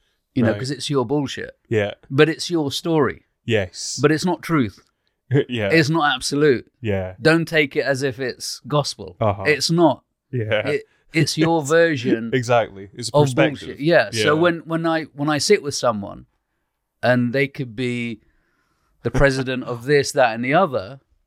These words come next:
Speaker 1: and they're going, "La, la, la, la," I know it's bullshit. <laughs> Do you know what I mean?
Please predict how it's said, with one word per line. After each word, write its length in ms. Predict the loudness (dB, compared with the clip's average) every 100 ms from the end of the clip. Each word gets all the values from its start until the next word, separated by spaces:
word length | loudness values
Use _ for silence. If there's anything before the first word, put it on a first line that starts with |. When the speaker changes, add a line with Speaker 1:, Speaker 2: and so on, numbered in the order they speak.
| _ _
Speaker 1:
and 160 | -10 -6
they're 80 | -4 -4
going, 140 | -6
"La, 80 | -8
la, 120 | -8
la, 140 | -10 -10
la," 120 | -12 -4
I 100 | -2
know 140 | 0
it's 100 | -2
bullshit. 480 | -6 -10 -10 -16 -18 _ -20 -14
<laughs> 100 | -6 -6 -6 -16 -20 -20 -20 -20 -20 -20 _ _ _ _ _ -20 -20 _ -20
Do 100 | -6
you 20 | -2
know 100 | -2
what 80 | -2
I 40 |
mean? 220 | -4 -4